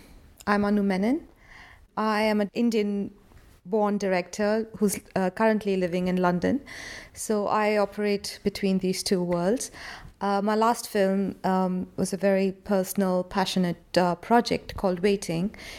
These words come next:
Waiting is about these two people, an older man and a younger woman, who meet in the hospital, and their respective spouses are in a coma. So the film deals about how these two people help each other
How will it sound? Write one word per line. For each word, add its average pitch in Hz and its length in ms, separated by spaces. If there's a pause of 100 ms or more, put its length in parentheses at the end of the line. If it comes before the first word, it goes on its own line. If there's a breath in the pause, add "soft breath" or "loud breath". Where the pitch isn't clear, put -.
(380 loud breath)
Waiting 269 420
is 294 120
about 214 560
these 208 220
two 233 180
people, 196 520
an 196 160
older 208 280
man 190 460
and 190 140
a 190 40
younger 208 280
woman, 180 380
who 185 140
meet 208 360
in 190 220
the 180 160
hospital, 196 720 (680 loud breath)
and 208 240
their 208 140
respective 214 520
spouses 196 460
are 185 180
in 175 140
a 175 60
coma. 190 440 (600 loud breath)
So - 240
the 214 80
film 330 340
deals 247 400
about 214 280
how 214 260
these 208 240
two 240 180
people 190 640 (400 loud breath)
help 254 360
each 226 220
other 185 420